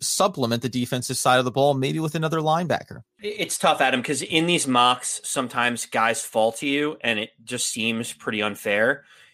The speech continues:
Speaker 2: You know, Jamin Davis of the linebacker out of Kentucky is, you know, his average draft position's been ninety-four. He is going through a massive slide on my board right now. He is Mister Do-It-All, you know,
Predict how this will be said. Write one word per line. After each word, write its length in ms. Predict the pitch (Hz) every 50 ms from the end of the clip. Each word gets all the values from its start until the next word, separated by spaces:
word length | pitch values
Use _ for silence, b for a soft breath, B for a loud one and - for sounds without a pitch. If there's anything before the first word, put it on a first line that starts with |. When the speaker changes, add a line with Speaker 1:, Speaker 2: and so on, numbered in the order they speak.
| b
Speaker 2:
You 80 | b 127
know, 200 | 120 104 98 - - _ _ _ _ _ _ _
Jamin 360 | - - 147 139 147 143 135
Davis 600 | 117 120 117 117 120 123 139 139 - - - - - _
of 300 | - 127 120 110 95 -
the 80 | - 113
linebacker 500 | 120 117 117 117 117 123 120 - - 135
out 140 | 120 110 120
of 60 | 117
Kentucky 580 | - 113 - 117 110 107 - 139 135 147 151 b b b b b b b
is, 340 | b 131 131 127 117 - - _ -
you 140 | 131 120 113
know, 40 |
his 120 | 117 131 -
average 400 | - 135 127 123 135 - - -
draft 240 | 131 123 120 120 -
position's 400 | 131 117 127 - - 131 117 -
been 300 | - 123 113 107 107 107
ninety-four. 880 | 110 113 117 120 120 117 - - - 123 117 120 131 143 175 175 - b b b b -
He 320 | - 165 165 170 175 156
is 120 | 139 135
going 260 | - 147 135 131 127 117
through 200 | - 143 139 -
a 160 | 127 120 117 110
massive 640 | 110 107 110 117 117 120 120 120 - - 120 110
slide 580 | - - - - 113 107 107 101 98 90 87 - - -
on 200 | 110 107 107 107
my 180 | 107 104 104
board 320 | 101 87 104 104 101 98 95
right 160 | 95 95 -
now. 240 | 98 90 82 85 - b b b b b b
He 180 | b - 175 165
is 200 | 165 147 - 147
Mister 440 | - 143 131 147 147 - - 156
Do-It-All, 840 | - 117 - 175 175 175 165 151 143 139 131 127 127 120 120 - - _ _ _ _ _ _ _ _ -
you 140 | 175 151
know, 80 | 117 113